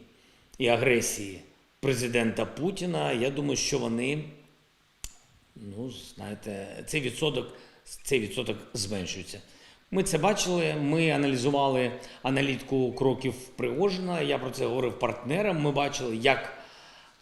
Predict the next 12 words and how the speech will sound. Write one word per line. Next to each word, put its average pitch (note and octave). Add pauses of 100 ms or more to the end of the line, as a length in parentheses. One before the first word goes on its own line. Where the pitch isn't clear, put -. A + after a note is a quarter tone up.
(140)
м, A2+
десь B2
сорок, - (680)
може, C3
сорок C#3
п'ять C3
відсотків B2
регіонів B2 (540)
Російської B2+
Федерації, D3 (180)
в -
принципі E3